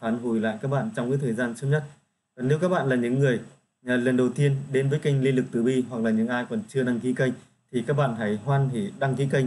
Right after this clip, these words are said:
để ủng hộ ban biên tập của chương trình. À, sau đó hãy nhấn vào tín hiệu chuông ở phía bên dưới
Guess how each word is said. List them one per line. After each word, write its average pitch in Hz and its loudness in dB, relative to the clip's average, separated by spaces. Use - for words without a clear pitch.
để 117 -4
ủng 110 -2
hộ 127 -2
ban 123 -2
biên 127 0
tập 120 -4
của 101 -2
chương 127 -2
trình. 113 0
À, 127 -8
sau 139 0
đó 143 2
hãy 117 0
nhấn 127 0
vào 123 0
tín 139 2
hiệu 156 2
chuông 127 0
ở 107 0
phía 131 -6
bên 123 0
dưới 123 0